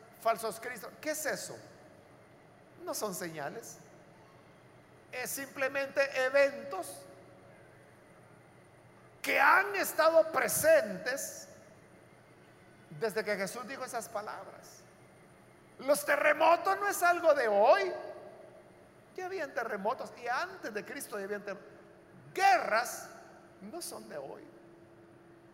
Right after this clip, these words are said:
Falsos cristos no son de hoy tampoco. En Hebreos, perdón, en Hechos se mencionan dos nombres de falsos cristos.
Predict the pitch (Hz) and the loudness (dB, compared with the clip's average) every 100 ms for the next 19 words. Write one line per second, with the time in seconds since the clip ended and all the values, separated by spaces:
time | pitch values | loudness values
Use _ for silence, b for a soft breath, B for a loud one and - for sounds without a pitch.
0 | - - - 381 392 392 - 294 220 - | -18 -10 0 4 4 4 0 -2 -2 -6
1 | 247 208 - 190 202 - - 143 170 294 | -6 -8 -8 -10 -12 -16 -20 -16 -12 -10
2 | 214 220 202 190 202 196 170 214 226 - | -10 -8 -6 -6 -6 -8 -8 -8 -8 -10
3 | - - 185 202 185 220 262 202 - - | -12 -10 -6 -4 -2 0 0 -2 -6 -16
4 | - - - - 175 202 202 - 185 190 | -20 -20 -20 -10 -4 -2 -4 -6 -8 0
5 | 277 277 175 175 147 - 175 170 160 185 | 0 0 -8 -12 -12 -12 -10 -10 -10 -8
6 | 190 175 - - - - - - 160 170 | -8 -10 -12 -18 -20 -20 -20 -20 -18 -6
7 | 233 202 214 220 208 180 165 156 185 - | -4 -2 -4 -4 -8 -8 -8 -8 -12 -12
8 | 147 143 - | -12 -12 -16